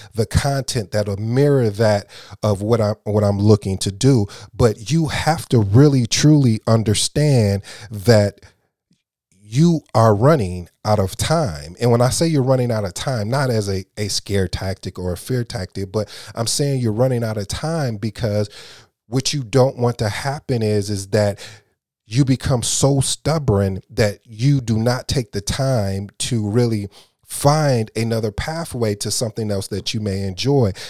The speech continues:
Just don't get stuck. Well, say, "Hey, that's all I eat is, is this. I don't eat anything outside of that." But then there may be something that's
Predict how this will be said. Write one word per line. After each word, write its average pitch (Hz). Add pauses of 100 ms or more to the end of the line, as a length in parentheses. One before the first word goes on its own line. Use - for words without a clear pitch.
(140)
Just -
don't 120
get 123
stuck. -
Well, 113
say, 98
"Hey, 104
that's 110
all 110
I 110
eat 107
is, 101 (100)
is 87
this. 95
I 104
don't 101
eat 98
anything 135
outside 123
of 104
that." 92 (340)
But 107
then 123
there 120
may 113
be 107
something 117
that's 95